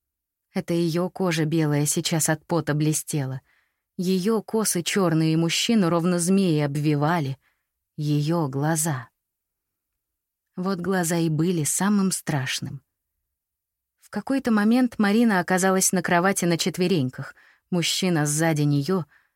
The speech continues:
а лицо Марины повёрнуто к стене с глазками смотровыми. И царицыны глаза полностью чернотой затянуты.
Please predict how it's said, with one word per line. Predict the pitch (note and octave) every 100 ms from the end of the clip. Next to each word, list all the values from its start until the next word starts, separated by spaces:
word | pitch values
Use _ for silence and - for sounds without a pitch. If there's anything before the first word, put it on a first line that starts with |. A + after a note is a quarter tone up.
| _ _
а | F#3+
лицо | E3 D#3 - E3
Марины | D#3 D#3+ F#3 D3+
повёрнуто | E3 D#3+ E3+ E3+ D3+ D#3
к | D3
стене | - - E3 F3+
с | D3+
глазками | D#3 D#3+ - D3+ C3
смотровыми. | B2+ - D3+ D#3 D3+ C#3 A#2+ C3 - _ _ _ _ _ _ _ _ _ _ _ _ _
И | D3+
царицыны | D3 - D3 D3 D3 D#3 D3
глаза | C3+ D3+ C#3+ D3+ -
полностью | - E3+ F3+ F3+ - - F#3
чернотой | - G3 F3+ F3+ F#3 F#3+ C#3
затянуты. | C#3+ C#3 D#3+ C#3 C3+ - D3